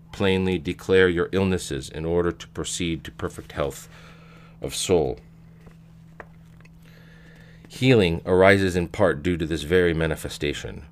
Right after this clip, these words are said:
Whoever has just revealed his thoughts feels freed from the oppression and darkness they provoked in him. He is delivered from the worry,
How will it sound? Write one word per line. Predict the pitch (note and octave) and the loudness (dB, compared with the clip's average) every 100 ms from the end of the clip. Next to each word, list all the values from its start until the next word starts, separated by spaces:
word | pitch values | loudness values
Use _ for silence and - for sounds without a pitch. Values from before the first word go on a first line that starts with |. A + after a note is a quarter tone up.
| - | -4
Whoever | F#2+ G2+ A2 | 4 6 6
has | G#2+ F2+ | 2 -2
just | D#2 G2 - | -2 -2 -2
revealed | F#2+ F#2 F#2 | -4 0 0
his | F#2 F2+ | -2 -4
thoughts | - C#2 C#2 - - | -4 -6 -6 -16 -14
feels | - E2 - | -8 -6 -6
freed | - A2+ E2+ - | -4 -2 -2 -4
from | E2+ D#2 | -4 -2
the | D2+ | -2
oppression | D2 - F#2 E2+ C#2+ B1 | -4 -2 -4 -2 -6 -8
and | C#2 C#2 | -8 -2
darkness | E2 D#2+ C2 - | -2 -2 -6 -12
they | - - | -12 -10
provoked | - D2 D#2 - | -8 -4 -4 -4
in | C2+ | -10
him. | C2+ C2 - - - - - - - - | -10 -12 -16 -20 -20 -20 -20 -20 -20 -4
He | - | 0
is | G2 | 2
delivered | F2+ G#2+ B2 G2+ F#2 | 4 6 6 4 0
from | F#2 F2 | -2 -2
the | E2+ | -2
worry, | D#2+ G2+ E2+ A#1+ | 2 2 2 -2